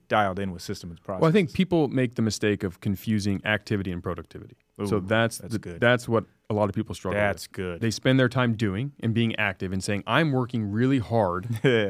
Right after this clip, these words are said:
Speaker 2: but I'm not getting the results." Therefore, they lose the confidence, they lose the motivation and the direction. They, they then get off their path.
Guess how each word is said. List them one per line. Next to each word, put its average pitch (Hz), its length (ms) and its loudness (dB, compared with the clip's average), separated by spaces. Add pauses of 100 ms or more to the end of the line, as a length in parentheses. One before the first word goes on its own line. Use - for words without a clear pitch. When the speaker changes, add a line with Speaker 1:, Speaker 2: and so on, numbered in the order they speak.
(260)
Speaker 2:
but 135 120 6
I'm 120 80 4
not 127 220 4
getting 123 220 2
the 113 80 2
results." 101 680 2
Therefore, 123 580 4
they 101 100 2
lose 127 260 4
the 131 80 0
confidence, 107 540 0
they 104 140 -2
lose 120 280 2
the 120 140 -6 (100)
motivation 107 560 4
and 101 80 -2
the 95 60 -4
direction. 98 480 0
They, 98 160 -2
they 110 180 -2
then 107 240 2
get 107 220 0
off 120 240 0
their 113 120 4
path. 95 440 -6